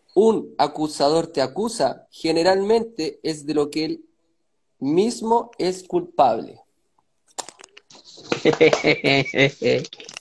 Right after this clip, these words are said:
Speaker 1: ¿Ah?
Speaker 2: Bienvenido, mi señor. Bienvenido, profe. Bien, bien, bien, bien, bien.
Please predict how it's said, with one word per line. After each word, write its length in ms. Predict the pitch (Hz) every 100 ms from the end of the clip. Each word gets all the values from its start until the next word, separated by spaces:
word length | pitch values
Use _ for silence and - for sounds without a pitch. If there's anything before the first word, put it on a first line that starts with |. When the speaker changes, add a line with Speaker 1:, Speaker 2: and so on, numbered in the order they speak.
| - -
Speaker 1:
¿Ah? 180 | 143 165
Speaker 2:
Bienvenido, 560 | 185 185 233 269 247
mi 160 | 208 190
señor. 440 | 180 202 214 139
Bienvenido, 680 | 131 190 165 180 220 208 170
profe. 420 | 233 214 135 123
Bien, 440 | 123 147 240 143 117
bien, 240 | 214 160
bien, 200 | 175 190
bien, 220 | 180 190
bien. 300 | 165 156 120